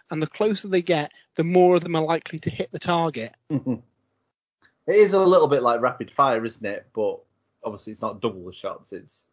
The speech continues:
Speaker 2: whatever the second characteristic is.
Speaker 1: Yeah, it's, it's, uh, they, they, and they start with a lot of shots as it is, but most orcs are only hitting on five, so, you know,
Speaker 2: Yeah.
Speaker 1: realistically only a few getting through. So you get less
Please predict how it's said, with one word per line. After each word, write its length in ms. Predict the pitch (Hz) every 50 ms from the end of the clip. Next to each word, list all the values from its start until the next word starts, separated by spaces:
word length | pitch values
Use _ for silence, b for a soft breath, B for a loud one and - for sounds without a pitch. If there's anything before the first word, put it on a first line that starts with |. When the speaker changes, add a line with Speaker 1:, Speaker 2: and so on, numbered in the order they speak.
| _ _ _ _ _ _ _
Speaker 2:
whatever 280 | 113 113 110 98 95
the 80 | 95 92
second 380 | - 104 92 - _ 104 95
characteristic 580 | - - 101 90 - - 107 98 - - - -
is. 240 | 87 90 90 - -
Speaker 1:
Yeah, 320 | 196 175 170 147 113 110 -
it's, 240 | 185 185 - - - -
it's, 260 | 202 208 226 208 214
uh, 140 | 214 220 220
they, 160 | 196 202 196
they, 180 | 220 - 220 214
and 140 | 202 180 180
they 60 | 175
start 480 | - - - - 226 196 190 185 180
with 140 | 165 147 -
a 40 | 151
lot 300 | 147 156 170 - - -
of 80 | - -
shots 280 | - 165 - - - -
as 120 | 139 135
it 80 | 170 180
is, 320 | 170 143 135 120 113 - b b b b b _ -
but 140 | 196 202 208
most 260 | 202 190 190 180 -
orcs 300 | - 190 180 175 - -
are 20 | 175
only 140 | 160 156
hitting 240 | 131 - 196 - 151
on 60 | 135
five, 460 | 131 - 165 147 131 113 110 110 - -
so, 440 | - - - 123 135 131 131 151 -
you 140 | 185 - 170
know, 160 | 165 135 120
Speaker 2:
Yeah. 160 | 101 90 - - - _ -
Speaker 1:
realistically 640 | 175 180 202 202 190 175 - - 175 185 - 160
only 200 | 160 160 156 151
a 40 | 151
few 220 | 143 - 185 175 165
getting 240 | 165 180 180 175
through. 280 | - - - 185 190 196 - b b b b _ _ _
So 140 | - -
you 80 | 247 233
get 160 | 254 240 -
less 200 | 214 220 220 190